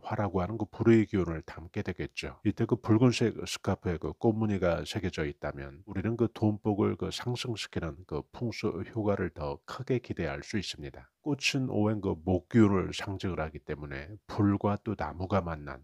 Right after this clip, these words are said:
그런 그 상생 구조를 또 우리에게 보여줍니다. 이런 그 오행 그 목생화의 그 관계에서는 꽃의 기운이 그 불의 에너지를 더욱 활발하게 이끌어줍니다. 돈복을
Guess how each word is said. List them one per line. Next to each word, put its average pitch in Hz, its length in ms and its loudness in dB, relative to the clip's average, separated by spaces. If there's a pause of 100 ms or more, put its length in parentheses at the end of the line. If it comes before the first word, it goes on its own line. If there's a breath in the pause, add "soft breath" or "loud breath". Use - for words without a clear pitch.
그런 92 300 -10
그 80 240 -6
상생 123 460 0
구조를 76 520 -4
또 87 140 -4
우리에게 78 340 -6
보여줍니다. 76 760 -4 (200)
이런 110 240 2
그 135 80 8
오행 117 380 8
그 117 220 2
목생화의 98 880 0
그 76 220 -6
관계에서는 78 800 -8 (220)
꽃의 123 580 4
기운이 110 300 4
그 135 180 2
불의 110 280 6
에너지를 80 680 -2
더욱 80 300 -4 (120)
활발하게 98 520 -4
이끌어줍니다. 87 880 -2 (100)
돈복을 104 640 2